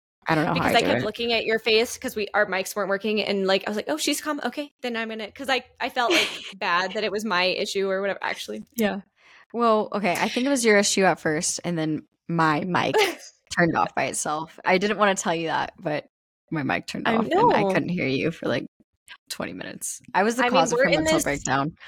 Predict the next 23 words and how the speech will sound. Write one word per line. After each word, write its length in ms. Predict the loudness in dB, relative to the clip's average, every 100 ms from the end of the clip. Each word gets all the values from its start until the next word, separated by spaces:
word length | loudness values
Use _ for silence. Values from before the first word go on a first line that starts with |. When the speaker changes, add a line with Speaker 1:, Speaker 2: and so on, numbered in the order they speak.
| -18 -18 -18 -20 _ -4
Speaker 2:
Yeah. 300 | -4 -4 -8 -14 _
But 140 | 0 2
we're 80 | 2
in 100 | 2
this 140 | 0
together, 400 | -2 0 0 0
dude. 220 | 0 0
Like, 180 | 2 0 -2 -8
it's 160 | -6
probably 300 | -2 0 2
not 180 | 2 2
gonna 140 | 4 4
always 240 | 4 2
be 80 | -2
easy 260 | -2 -2 0
to 80 | 2
get 180 | 0
the 60 | -2
podcast 360 | -4 -2 -2 -2
set 120 | 0
up, 160 | 0 2
but, 200 | 2 4
like, 340 | 2 2 -6